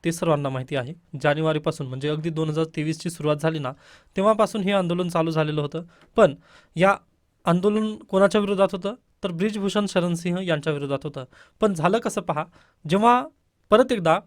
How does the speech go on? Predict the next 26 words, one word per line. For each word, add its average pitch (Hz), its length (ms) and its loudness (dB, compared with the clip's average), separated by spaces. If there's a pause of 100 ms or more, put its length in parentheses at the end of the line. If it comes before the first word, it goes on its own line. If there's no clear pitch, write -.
(120)
कुस्ती 214 300 -4
संघाच्या 214 400 -2
निवडणुका 202 440 0
जेव्हा 185 220 2
झाल्या 185 240 2
ना, 143 140 -4 (360)
परत 233 160 6 (240)
ब्रिजभूषण 214 580 -2
शरण 190 260 -4
सिंह 180 280 -2 (480)
यांचे 196 340 2
जे 233 80 -2
निकटवर्ती 190 560 0
आहेत, 143 200 0 (300)
त्यांचंच 175 340 0
काय 185 180 2
झालेलं 170 280 0
आहे, 226 100 -8 (240)
ते 196 80 2
निवडून 160 340 2
आलेले 135 260 0
आहेत. 175 100 -4 (360)
त्यामुळे 202 360 6 (440)
अगदीच 226 300 -2
साक्षी 220 260 -2
मलिक 202 280 -2